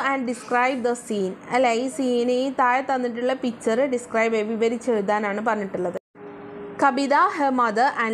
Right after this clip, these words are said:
little brother live in a tent. Kabita's mother cooks food in a temporary fireplace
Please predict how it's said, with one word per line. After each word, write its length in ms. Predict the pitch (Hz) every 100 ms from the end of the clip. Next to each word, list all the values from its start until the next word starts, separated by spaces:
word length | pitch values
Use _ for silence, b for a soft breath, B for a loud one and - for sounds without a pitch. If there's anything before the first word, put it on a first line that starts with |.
| 220
little 300 | 220 277 277
brother 260 | 233 202 220 240
live 180 | 220 220 233
in 120 | 226 208
a 120 | 220 311 -
tent. 280 | 277 247 196 - - -
Kabita's 520 | 202 196 208 220 262 - 226
mother 240 | 208 220 233 -
cooks 320 | 339 339 - - - -
food 280 | 254 254 - 190
in 80 | 208
a 120 | 214 214 240
temporary 600 | 247 254 269 269 277 277 277 - - - -
fireplace 640 | 226 214 208 220 240 311